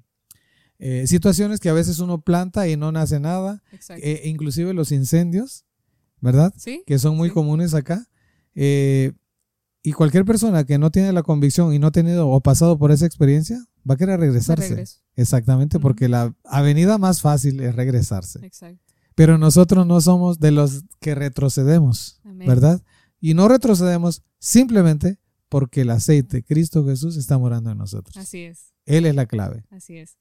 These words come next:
Speaker 2: Y otro punto importante que toda persona que está pensando salirse o que ya se, se, los que ya se salieron ya, ya lo vieron, ¿no?
Speaker 1: Ujú.
Speaker 2: Eh, la preparación para salir al campo inicia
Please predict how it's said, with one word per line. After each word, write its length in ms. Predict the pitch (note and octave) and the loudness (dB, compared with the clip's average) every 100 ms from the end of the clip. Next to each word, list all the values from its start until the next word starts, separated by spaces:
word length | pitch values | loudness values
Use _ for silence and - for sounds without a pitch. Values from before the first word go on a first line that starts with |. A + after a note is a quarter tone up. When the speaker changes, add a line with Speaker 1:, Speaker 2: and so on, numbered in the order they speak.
| _ _ | _ _
Speaker 2:
Y 100 | C4+ | -14
otro 220 | D#4 F4 | -12 -12
punto 240 | E4+ E4+ E4+ | -16 -16 -16
importante 680 | D#4+ B3 - A#3+ A3+ D#4+ E4 | -16 -16 -16 -18 -18 -20 _
que 500 | - G#3 G3 F#3+ F#3+ _ _ _ _ _ _ - | -18 -16 -16 -16 -18 _ _ _ _ _ _ -16
toda 280 | D4 D4+ | -14 -14
persona 380 | C4 G#3+ A#3 A#3+ | -16 -18 -18 -20
que 80 | G#3+ | -20
está 200 | F#3+ G3+ | -20 -20
pensando 340 | A3+ A3+ A3+ A#3 | -20 -20 -20 -20
salirse 500 | F#3+ G#3+ A#3+ C#4 A#3+ | -20 -20 -18 -18 -20
o 60 | |
que 160 | - F3+ | -20 -18
ya 220 | F#3 G#3+ | -16 -16
se, 400 | G#3+ G3 F3 E3+ F3+ | -18 -18 -20 -20 -20
se, 540 | F#3+ F3 E3 D#3+ E3+ _ _ _ | -20 -20 -20 -20 -20 _ _ _
los 120 | A#3 - | -20 -14
que 100 | C#4+ | -14
ya 100 | E4 | -14
se 100 | E4+ | -16
salieron 360 | D4 C#4+ D4+ B3 | -16 -16 -18 -16
ya, 180 | G#3+ | -16
ya 140 | G#3 G3+ | -16 -16
lo 80 | F#3+ | -16
vieron, 260 | F3 E3 | -18 -18
¿no? 120 | G#3+ - | -20 -12
Speaker 1:
Ujú. 280 | C#3 D3+ D4+ _ _ _ | -8 -6 -8 _ _ _
Speaker 2:
Eh, 380 | A3+ A#3 A#3 A#3 _ _ _ _ _ | -16 -14 -14 -16 _ _ _ _ _
la 220 | A3+ B3 B3 | -14 -12 -10
preparación 720 | B3 A#3 A3+ A3 - C#4 E4 | -10 -10 -12 -12 -14 -16 -18
para 240 | E4+ D4 B3+ | -14 -12 -12
salir 320 | A3 G3+ B3 | -12 -16 -16
al 160 | C#4+ C4 | -18 -18
campo 520 | A3 G#3+ G3+ - - | -18 -18 -16 -18 -16
inicia 640 | G3+ G#3 A3 G#3+ B3+ B3+ | -18 -18 -16 -18 -20 -20